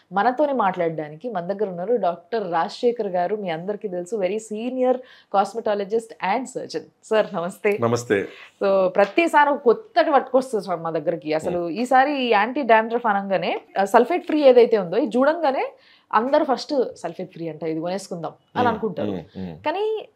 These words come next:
Speaker 1: ఆ, నాకున్న కొంచెం నాలెడ్జ్లో, ఎస్, నాకు అర్థమైంది ఏంటంటే, ఈ సల్ఫేట్ ఫ్రీ అనగానే స్కాల్ప్ చాలా డ్రై అయిపోతుంది అని.
Speaker 2: అవును.
Speaker 1: So, మరి దానివల్ల ఏం నష్టం ఉండదంటారా?
Speaker 2: So, Prismos Beauty యాంటీ డాండ్రఫ్ షాంపూలో సల్ఫేట్ ఫ్రీ అని చెప్పిన,
Speaker 1: Hmm.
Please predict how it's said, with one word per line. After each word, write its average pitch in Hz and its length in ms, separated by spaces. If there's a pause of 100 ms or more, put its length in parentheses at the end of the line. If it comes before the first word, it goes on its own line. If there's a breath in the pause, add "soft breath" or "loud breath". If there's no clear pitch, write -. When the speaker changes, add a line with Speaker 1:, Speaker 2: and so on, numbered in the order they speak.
Speaker 1:
ఆ, 185 260
నాకున్న 285 580
కొంచెం 254 380
నాలెడ్జ్లో, 233 440
ఎస్, 233 460
నాకు 208 280
అర్థమైంది 247 380
ఏంటంటే, 220 300
ఈ 277 60
సల్ఫేట్ 247 460
ఫ్రీ 269 160
అనగానే 220 600 (280 loud breath)
స్కాల్ప్ 269 480
చాలా 269 600
డ్రై 240 300
అయిపోతుంది 202 540
అని. 143 140 (240)
Speaker 2:
అవును. 90 300 (420)
Speaker 1:
So, 220 80
మరి 220 100
దానివల్ల 233 380
ఏం 294 100
నష్టం 269 320
ఉండదంటారా? 262 400
Speaker 2:
So, - 360 (240)
Prismos 123 560
Beauty 123 180
యాంటీ 104 300
డాండ్రఫ్ 101 380
షాంపూలో 82 500
సల్ఫేట్ 95 480
ఫ్రీ 101 120
అని 80 80
చెప్పిన, - 380
Speaker 1:
Hmm. 170 440